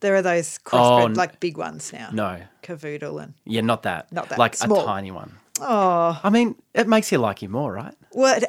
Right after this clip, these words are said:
Speaker 1: absolutely does. And I,
Speaker 2: Absolutely.
Speaker 1: I actually like Aoyama a lot, so
Speaker 2: I know.
Speaker 1: it makes me like him a whole lot.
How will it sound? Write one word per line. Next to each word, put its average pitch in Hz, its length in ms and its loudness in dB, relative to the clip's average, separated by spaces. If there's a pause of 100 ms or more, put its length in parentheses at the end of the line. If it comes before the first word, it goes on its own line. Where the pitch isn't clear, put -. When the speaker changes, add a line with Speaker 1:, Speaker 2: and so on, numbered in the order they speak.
Speaker 1:
absolutely 226 580 0
does. 175 260 0
And 247 100 0
I, 269 160 6
Speaker 2:
Absolutely. - 220 -4
Speaker 1:
I 269 140 6
actually 214 460 0 (120)
like 185 300 0
Aoyama 180 500 -2
a - 20 -6
lot, 160 260 -8
so 160 300 -8 (120)
Speaker 2:
I 123 120 6
know. 113 260 6
Speaker 1:
it 98 100 -6
makes 220 280 0
me 190 100 2
like 180 200 0
him 180 120 -4 (300)
a 190 80 0
whole 170 260 -2
lot. 156 220 -2